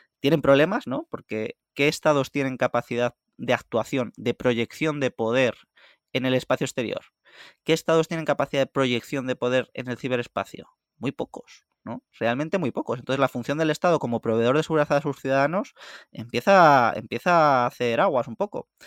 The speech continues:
Y si además a eso sumas una proliferación nuclear, eh,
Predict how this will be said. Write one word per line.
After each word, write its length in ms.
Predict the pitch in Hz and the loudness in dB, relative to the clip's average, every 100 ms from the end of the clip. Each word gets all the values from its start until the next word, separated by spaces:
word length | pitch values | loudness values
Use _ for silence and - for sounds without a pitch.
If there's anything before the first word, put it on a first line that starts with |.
| - - - | -20 -20 -12
Y 120 | 127 | -6
si 100 | - | 2
además 300 | 120 127 180 | 4 4 0
a 60 | 196 | -2
eso 140 | 185 | -2
sumas 260 | 196 175 - | -2 -2 0
una 120 | 165 | -2
proliferación 580 | 151 143 135 131 135 135 | -2 -4 -4 -4 -4 -6
nuclear, 420 | 120 113 127 - _ _ _ _ _ _ _ - | -4 -2 -4 -6 _ _ _ _ _ _ _ -8
eh, 320 | 110 110 | -4 -2